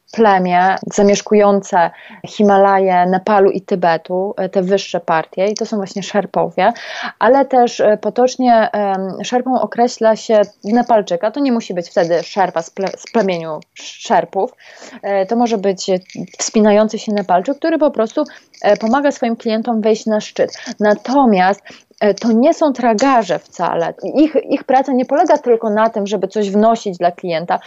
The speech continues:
Oczywiście oni, oni, jeżeli klient tego potrzebuje, niosą, e, jego rzeczy bądź butle z tlenem i, i stawiają namioty w powyższych obozach,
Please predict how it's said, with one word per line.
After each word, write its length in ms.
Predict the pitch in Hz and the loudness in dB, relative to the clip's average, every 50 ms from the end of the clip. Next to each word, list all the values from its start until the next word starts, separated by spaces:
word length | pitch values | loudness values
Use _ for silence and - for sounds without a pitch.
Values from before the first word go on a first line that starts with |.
| - - - - _ | -14 -20 -20 -6 _
Oczywiście 600 | - 320 320 - 320 254 226 214 220 - - 190 185 | -2 -2 0 0 0 0 0 -2 -2 -4 -2 -2 -2
oni, 300 | 196 196 190 185 180 180 - - - - | 0 -2 -2 -4 -4 -6 -10 -18 -12 -6
oni, 340 | - 214 208 202 196 196 190 | -2 0 2 2 2 2 2
jeżeli 280 | 190 190 208 196 190 | 2 4 4 2 2
klient 420 | 190 - - 202 196 185 175 175 - 170 170 | 0 0 0 0 0 2 0 -2 -4 -6 -4
tego 200 | - 202 185 185 | -2 -2 0 0
potrzebuje, 600 | 190 190 185 - - 180 180 196 214 208 185 170 | 0 0 -2 -2 -2 -2 2 4 4 6 6 4
niosą, 600 | 175 190 190 190 - 190 180 170 165 165 160 - - | 4 0 -2 -2 -2 0 0 2 2 0 -2 0 0
e, 280 | 175 170 156 151 - - - | 2 4 4 2 0 -2 0
jego 340 | 196 208 190 180 180 170 170 | 2 2 4 4 4 2 2
rzeczy 380 | 170 185 185 180 185 - 175 | 4 2 2 0 0 -4 -4
bądź 340 | 165 170 160 160 165 165 175 175 170 170 175 | -2 -2 -4 -4 -6 -10 -12 -12 -12 -2 2
butle 320 | 214 226 226 202 180 175 | 2 2 2 2 0 0
z 100 | 175 - | -2 -4
tlenem 420 | - 175 170 170 170 165 160 160 | -4 -4 -4 -2 -2 -4 -4 -4
i, 460 | 160 170 175 170 120 180 190 - 190 196 | -4 -4 -2 -2 0 0 0 0 0 0
i 60 | 180 | -2
stawiają 420 | - - 202 180 196 196 196 202 | 0 0 0 2 4 4 4 4
namioty 440 | 202 214 214 220 233 240 240 - 196 | 4 2 2 2 2 2 0 -2 -8
w 60 | - | -8
powyższych 480 | - 185 170 180 180 - - 185 - 190 | -8 -8 -6 -6 -8 -6 -8 -4 -2 -2
obozach, 340 | 180 175 175 170 208 233 | 0 0 0 0 0 -2